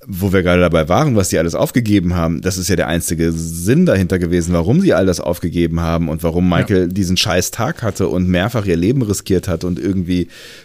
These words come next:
Speaker 1: äh, mit dem, mit, mit, mit kopfüber in, in so einem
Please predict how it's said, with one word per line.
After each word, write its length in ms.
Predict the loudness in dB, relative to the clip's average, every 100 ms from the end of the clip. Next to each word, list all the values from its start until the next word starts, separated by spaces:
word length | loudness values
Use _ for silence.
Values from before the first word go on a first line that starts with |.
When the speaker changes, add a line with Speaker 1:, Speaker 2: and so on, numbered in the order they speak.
| -4
Speaker 1:
äh, 440 | 2 4 4 2 0 -6 -18 -4
mit 240 | -2 0
dem, 320 | 2 2 0 0
mit, 220 | -2 -4
mit, 260 | -8 -6
mit 280 | -6 -6 -8 -8 -8 -4
kopfüber 520 | -6 -4 0 2 2
in, 300 | 0 0 0
in 220 | -2 -2
so 80 | 0
einem 380 | 2 2 0